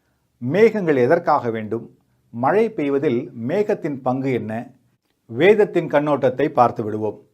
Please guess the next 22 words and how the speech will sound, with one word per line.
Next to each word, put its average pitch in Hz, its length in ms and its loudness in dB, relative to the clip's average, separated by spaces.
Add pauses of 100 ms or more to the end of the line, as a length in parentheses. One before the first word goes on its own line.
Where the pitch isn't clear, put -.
(520)
யோபு 143 680 2
இருபத்தி 185 560 4
ஆறு 143 480 4
எட்டு 131 280 0
கூறுகிறது, 123 800 -2 (260)
"அவர் 139 320 0
தண்ணீர்களை 160 840 0
தம்முடைய 139 380 -4
கார் 170 340 2
மேகங்களில் 139 520 -4
கட்டி 127 320 -4
வைக்கிறார், 110 480 -2 (500)
அதன் 123 400 -4
பாரத்தினால் 139 840 2 (260)
மேகம் 135 720 -2
கிழிகிறதில்லை." 123 720 0 (520)
என்ன 180 300 -2
ஆச்சரியம் 143 500 -2
பாருங்கள், 123 520 -4 (220)
கர்த்தர் 135 640 -2 (280)
மழை 147 440 2
நீரை 135 500 0